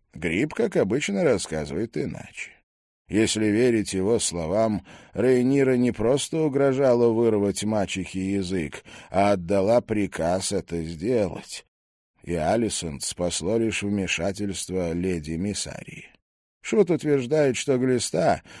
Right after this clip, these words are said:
предложила ужесточить наказание. Мать и жену короля Эйгона, закованных в цепи, отвели в некий бордель, где любой мог заплатить и потешиться с ними.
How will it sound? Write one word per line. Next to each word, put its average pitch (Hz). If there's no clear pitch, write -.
предложила 107
ужесточить 127
наказание. -
Мать 101
и 101
жену 90
короля 92
Эйгона, 92
закованных 92
в -
цепи, 101
отвели 95
в 98
некий 101
бордель, 87
где 170
любой 143
мог 101
заплатить 90
и 113
потешиться 98
с -
ними. -